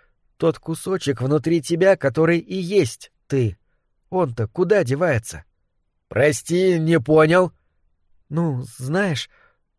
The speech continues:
вроде как сны». Крысы закивали. Про сны они знали. Когда крысам начали сниться сны, это явилось настоящим потрясением. «Ну, знаешь, в снах, когда за тобой гонятся псы,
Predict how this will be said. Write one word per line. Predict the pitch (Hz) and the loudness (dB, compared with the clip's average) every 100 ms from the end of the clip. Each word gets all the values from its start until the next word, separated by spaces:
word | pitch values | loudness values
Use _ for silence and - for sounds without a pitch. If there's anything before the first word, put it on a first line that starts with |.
| _ | _
вроде | - 117 180 165 | -6 -2 -2 0
как | 175 202 - | -2 -4 -8
сны». | - 202 139 87 _ _ _ _ _ _ _ | -6 -2 -2 -4 _ _ _ _ _ _ _
Крысы | - 110 165 - 175 | -2 0 0 0 0
закивали. | 156 165 180 143 117 98 - _ _ _ | 0 0 4 6 4 2 -8 _ _ _
Про | - 131 | 0 2
сны | 131 135 147 196 | 2 2 2 4
они | 160 160 | 2 0
знали. | 147 143 131 110 90 _ _ _ _ _ | -2 0 0 0 -4 _ _ _ _ _
Когда | - 104 156 151 | -4 0 2 2
крысам | 120 143 180 151 139 | 2 -2 0 0 0
начали | 165 160 147 139 | 0 0 0 -2
сниться | 113 139 135 - | -2 -4 -2 -2
сны, | 110 - 143 180 _ _ _ _ | -2 -2 -2 -2 _ _ _ _
это | 147 160 190 | -4 0 0
явилось | 175 160 135 160 170 131 | 2 0 2 2 2 0
настоящим | 143 160 - 135 135 139 160 | 0 0 2 2 4 2 0
потрясением. | 151 156 156 131 185 151 110 78 _ _ _ _ _ _ - | 0 0 0 0 -2 0 -4 -6 _ _ _ _ _ _ -10
«Ну, | 151 170 131 | -4 -4 -4
знаешь, | 113 143 175 147 - _ _ _ _ | -4 -2 -2 -4 -8 _ _ _ _
в | - | -18
снах, | - 131 175 180 - | -6 -2 0 -2 -2
когда | 143 143 147 147 | -2 0 2 2
за | 151 | 2
тобой | 156 156 165 160 | 2 2 2 2
гонятся | 156 175 147 - 123 | 2 0 -2 -2 -4
псы, | - - 127 | -4 -4 -4